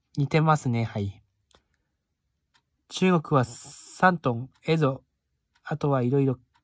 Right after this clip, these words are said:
広東、四川料理、いろんな料理がありますね。はい。名物はリンチャ、ゆ、ゆえびん、これお餅ですね。はい。あと、ピンターフール、キシュマオ大衆、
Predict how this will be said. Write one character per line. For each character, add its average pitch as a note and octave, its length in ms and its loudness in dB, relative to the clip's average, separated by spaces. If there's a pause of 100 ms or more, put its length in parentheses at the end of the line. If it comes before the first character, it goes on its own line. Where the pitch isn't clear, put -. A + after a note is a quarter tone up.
(100)
広 E3 320 -6
東、 C#3 260 -2 (640)
四 - 260 0
川 E3 80 2
料 E3 160 6
理、 C3 100 4
い - 20 4
ろ D3+ 120 4
ん - 20 2
な F3+ 100 2
料 F3 200 4
理 D3 80 2
が B2 100 2
あ A#2 60 2
り A#2 80 0
ま B2 100 0
す B2 120 -6
ね。 A2+ 100 -2
は G#2+ 100 -6
い。 G#2 160 -8 (1300)
名 F3 180 8
物 D3+ 160 2
は A#2+ 100 6
リ D3+ 120 4
ン E3+ 80 4
チ C#3 120 0
ャ、 G#2 120 0 (540)
ゆ、 E3 360 4
ゆ F3+ 160 8
え F3+ 140 8
び B2 180 4
ん、 A2 80 0
こ A#2+ 120 0
れ A#2 40 4
お A#2 80 4
餅 D#3 240 2
で D#3 100 2
す D3 140 -6
ね。 B2 120 0
は A2 160 -10
い。 G#2 200 -12 (500)
あ C#3+ 160 -4
と、 B2 240 0 (120)
ピ F#3+ 160 4
ン F#3+ 100 4
タ F#3 380 8
ー - 20 4
フ F3+ 300 4
ー A2 420 4
ル、 G2 80 -8 (840)
キ D3+ 200 0
シ F#3 260 4
ュ F3 60 8
マ F3 240 8
オ F3+ 100 2
大 F3+ 300 4
衆、 A2 360 -2